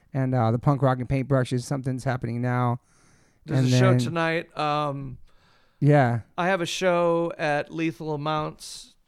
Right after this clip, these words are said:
Speaker 2: downtown L A. That's not punk rock and pa-, paintbrushes, but, um,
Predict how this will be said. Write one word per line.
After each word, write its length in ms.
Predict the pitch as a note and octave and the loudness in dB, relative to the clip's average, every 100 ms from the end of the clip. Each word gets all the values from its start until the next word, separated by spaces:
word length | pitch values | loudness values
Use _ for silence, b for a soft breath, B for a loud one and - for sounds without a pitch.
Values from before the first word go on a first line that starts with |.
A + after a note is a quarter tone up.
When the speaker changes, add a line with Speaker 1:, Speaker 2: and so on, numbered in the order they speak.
| - | -8
Speaker 2:
downtown 420 | D3+ D3+ D#3 D3+ | -6 -4 -4 -4
L 200 | D3 C#3+ | -4 -2
A. 320 | D3 D3 D3 - | -2 -2 -4 -6
That's 260 | D3+ D3 D#3+ | -8 -6 -6
not 200 | D3+ C#3 | -6 -6
punk 180 | D3 | -8
rock 200 | D3 D3 | -6 -8
and 120 | C#3 C3 | -8 -12
pa-, 80 | C3+ _ | -12 _
paintbrushes, 680 | C#3+ C3+ C#3 C3+ - C3+ B2 | -10 -8 -8 -8 -8 -10 -10
but, 340 | - C#3+ C#3+ - | -8 -6 -6 -4
um, 580 | C3 C3 C3+ C3 B2+ | -4 -2 -4 -8 -14